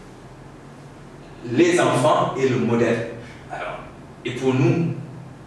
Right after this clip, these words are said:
il n'est plus pensable, en tout cas, que ces deux entités fréquentent ensemble euh,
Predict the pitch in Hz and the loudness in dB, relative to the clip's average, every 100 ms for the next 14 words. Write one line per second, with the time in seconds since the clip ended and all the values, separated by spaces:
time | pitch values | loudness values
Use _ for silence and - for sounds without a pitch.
0 | - 113 104 98 - 113 110 117 110 - | -16 -12 -10 -10 -10 -10 -8 -6 -4 -6
1 | - - - - - 107 110 - - - | -6 -10 -14 -18 -18 -16 -12 -4 -4 -4
2 | - 101 - - - - - - 110 107 | -8 -8 -10 -14 -18 -20 -20 -12 -8 -6
3 | 120 117 113 117 - 107 101 - - - | -2 -2 -2 -4 -6 -6 -8 -8 -14 -18
4 | - - - - - - - - 101 - | -18 -20 -18 -14 -8 -6 -4 -4 -6 -8
5 | 101 101 - 120 120 120 - - - - | -8 -8 -4 -2 -2 -4 -8 -14 -18 -16
6 | 101 101 92 - - - - - | -10 -10 -10 -10 -10 -8 -8 -8